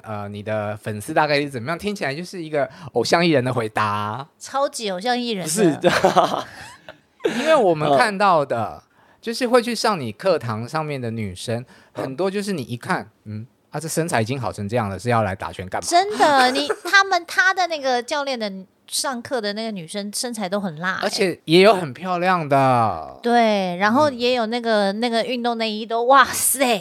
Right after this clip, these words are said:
Speaker 1: 对，然后他们每，很多都是要穿那种露两截的。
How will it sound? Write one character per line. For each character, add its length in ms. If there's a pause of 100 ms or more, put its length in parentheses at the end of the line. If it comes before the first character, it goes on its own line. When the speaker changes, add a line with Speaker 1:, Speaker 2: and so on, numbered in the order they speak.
Speaker 1:
对， 240
然 100
后 140
他 140
们 120
每， 140 (180)
很 280
多 180
都 160
是 140
要 180
穿 260
那 80
种 220 (440)
露 220
两 200 (100)
截 300
的。 100